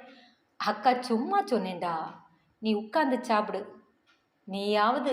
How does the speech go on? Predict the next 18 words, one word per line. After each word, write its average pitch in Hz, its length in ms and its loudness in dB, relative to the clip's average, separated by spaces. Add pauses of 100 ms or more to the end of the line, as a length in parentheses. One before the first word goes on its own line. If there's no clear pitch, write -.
(140)
எனக்குன்னு 233 500 0
இருக்கிறேன்னு 233 560 0 (220)
சந்தோஷப்பட்டுட்டு 262 760 0
இருக்கேன். 226 300 0 (680)
நீ 370 160 2 (140)
ஏண்டா 415 340 4
சிலுத்துட்டு 330 520 0
நிக்கிறா?" 202 400 2 (840)
எழுந்தவனை 359 640 2
பிடித்து 285 380 0 (100)
உட்கார 320 440 0
வைத்த 262 280 2
கலையரசி 208 640 0 (180)
அவனுக்கு 220 440 2 (100)
பரிமாறத் 277 480 2
தொடங்க, 190 360 0 (600)
டிரெஸ் 294 320 2
மாற்றிக்கொண்டு 330 600 2